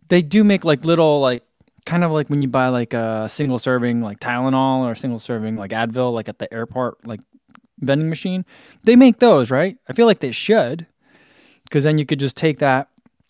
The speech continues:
with a drink, you know, along the race, and then you got a bunch of salt. But then I, I'm also like, I don't know, like, is that too late? Like, if you're halfway through the marathon and you take a salt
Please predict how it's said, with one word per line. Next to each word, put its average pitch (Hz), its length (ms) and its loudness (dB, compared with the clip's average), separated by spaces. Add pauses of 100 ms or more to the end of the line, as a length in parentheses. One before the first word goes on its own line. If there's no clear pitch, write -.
(200)
with 135 520 0 (140)
a 120 80 -8
drink, 127 340 -2 (220)
you 127 160 -2
know, 113 220 -4 (220)
along 117 360 -4
the 113 80 -4
race, 120 380 -2
and 113 80 -10
then 104 120 -4
you 107 60 -4
got 104 160 -6
a 104 40 -8
bunch 104 240 -10
of 113 60 -16
salt. - 400 -10 (380)
But 151 100 0
then 226 160 6
I, 220 140 -2
I'm 185 140 2
also 247 300 2
like, 180 220 2 (680)
I 160 80 -6
don't 208 160 0
know, 180 180 0
like, 117 300 -6 (320)
is 151 140 -2
that 214 160 0
too 269 160 2
late? 170 300 -6 (680)
Like, 151 140 0
if 180 100 4
you're 240 80 4
halfway 170 400 -2
through 156 200 0
the 139 100 2
marathon 202 600 -2 (480)
and 139 120 2
you 139 60 2
take 147 200 -2
a 143 60 -10
salt 117 300 -4